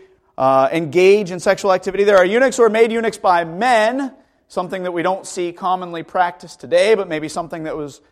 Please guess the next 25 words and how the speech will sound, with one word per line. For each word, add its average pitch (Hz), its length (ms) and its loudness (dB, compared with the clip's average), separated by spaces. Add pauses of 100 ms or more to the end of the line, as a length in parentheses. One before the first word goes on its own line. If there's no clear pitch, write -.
(220)
uh, 131 320 2
that 143 260 -4
took 180 220 -8
place 185 420 0
in 151 300 -4 (300)
biblical 180 640 -2 (220)
times. 202 720 0 (1080)
Uh, 117 360 -12 (420)
and 175 120 4
there 202 120 8
are 185 100 8
also 220 520 6
eunuchs 190 520 -4
who 190 140 -6
made 226 340 2
themselves 254 640 2
eunuchs 208 400 -4
for 220 100 -6
the 208 120 -2
sake 208 300 -2
of 214 120 -2
the 208 80 -4
kingdom 170 360 -10
of 180 100 -10
heaven. 208 340 0